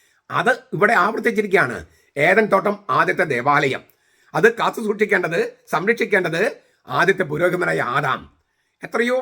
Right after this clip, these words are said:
പവിത്രമായ, ആ, വാക്കുകളും ഒക്കെ ഉപയോഗിച്ചിട്ടാണ്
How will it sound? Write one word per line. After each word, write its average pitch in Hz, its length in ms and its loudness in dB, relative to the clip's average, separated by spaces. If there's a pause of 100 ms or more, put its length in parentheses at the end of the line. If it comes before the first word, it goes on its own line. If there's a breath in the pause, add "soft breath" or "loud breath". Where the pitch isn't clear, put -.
(160)
പവിത്രമായ, 220 840 0 (400 soft breath)
ആ, 131 260 -8
വാക്കുകളും 185 800 2
ഒക്കെ 185 180 -6
ഉപയോഗിച്ചിട്ടാണ് 175 800 0